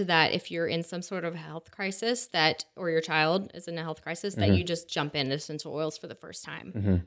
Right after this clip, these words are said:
Speaker 1: Um, I generally work with friends or, or people who are referred to me who are really just looking to stay healthy and well, or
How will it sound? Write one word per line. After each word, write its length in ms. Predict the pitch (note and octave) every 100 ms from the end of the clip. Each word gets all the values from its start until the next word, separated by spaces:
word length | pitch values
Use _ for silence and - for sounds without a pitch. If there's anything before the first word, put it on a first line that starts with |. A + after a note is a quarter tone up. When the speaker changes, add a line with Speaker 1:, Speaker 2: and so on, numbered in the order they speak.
| -
Speaker 1:
Um, 400 | F3+ E3+ F3 F#3+ - _ _ _ - -
I 80 | G3
generally 540 | F#3+ F3+ F3+ F#3 F#3+ F3+
work 240 | E3+ E3
with 160 | F3+ -
friends 460 | E3 D#3+ E3 D#3+ -
or, 600 | D#3+ D#3 D#3 D#3+ D#3+ - -
or 120 | E3
people 280 | - F3 E3+
who 80 |
are 140 | E3+ E3
referred 380 | E3 E3+ E3+ E3+
to 80 |
me 220 | F3+ E3 E3
who 300 | F#3 E3+ - -
are 100 | F3
really 320 | F3 G3+ G#3+
just 240 | G3 F#3
looking 240 | F3+ - F3+
to 80 | F3
stay 440 | - - - D3
healthy 480 | D#3 C4+ C4+ B3+ A3+
and 200 | - F3+
well, 440 | F#3+ G3+ F#3+ F#3+ -
or 320 | E3 D#3+ D#3+